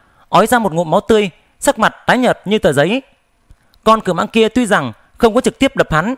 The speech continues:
nhưng luồng cường lực chấn động vẫn chạm đến thân thể của hắn, khiến cho hắn bị thương.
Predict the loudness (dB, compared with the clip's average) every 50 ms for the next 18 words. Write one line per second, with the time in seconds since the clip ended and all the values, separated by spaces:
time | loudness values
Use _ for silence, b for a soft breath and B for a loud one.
0 | _ _ _ _ _ _ -2 0 0 2 2 0 0 -2 -6 _ _ 0 0 2
1 | 2 2 0 -2 -2 -4 _ -2 -2 0 2 2 0 0 -2 -6 b b b b
2 | b -2 -2 -2 0 0 -2 -2 -2 -2 -2 -2 -2 -2 -2 -2 -2 -2 -2 -2
3 | -2 -4 -4 -8 _ _ _ _ -20 _ _ _ _ -4 -2 -2 0 0 -2 0
4 | -2 -2 -2 0 0 0 0 -2